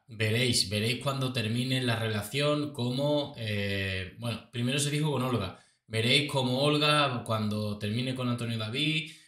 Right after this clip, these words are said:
ahora va a hablar, ahora va a vender exclusiva, ahora va a decir que le, que, bueno, le ha tocado un pelo, ya veréis, se va a repetir la, lo mismo que se hizo con Rocío Carrasco",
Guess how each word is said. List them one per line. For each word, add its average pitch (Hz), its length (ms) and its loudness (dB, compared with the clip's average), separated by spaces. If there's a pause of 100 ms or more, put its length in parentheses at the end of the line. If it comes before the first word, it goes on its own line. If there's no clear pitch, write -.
ahora 110 240 0
va 104 100 0
a 104 60 -2
hablar, 143 420 2
ahora 117 160 0
va 110 60 0
a 107 140 0
vender 101 220 -2
exclusiva, 120 840 0 (300)
ahora 110 180 -2
va 107 100 2
a 107 60 2
decir 98 260 -2
que 101 140 0
le, 95 680 0
que, - 60 -10
bueno, 104 220 -2
le 101 80 -4
ha 95 40 -6
tocado 98 220 -4
un 98 120 -6
pelo, 127 520 2 (300)
ya 110 200 0
veréis, 131 640 4
se 117 100 0
va 107 80 -2
a - 20 -4
repetir 98 360 -6
la, 98 440 -4 (300)
lo 104 120 -2
mismo 104 240 2
que 104 80 -2
se 101 140 2
hizo 101 180 -4
con 92 100 -4
Rocío 92 220 -10
Carrasco", 135 720 -4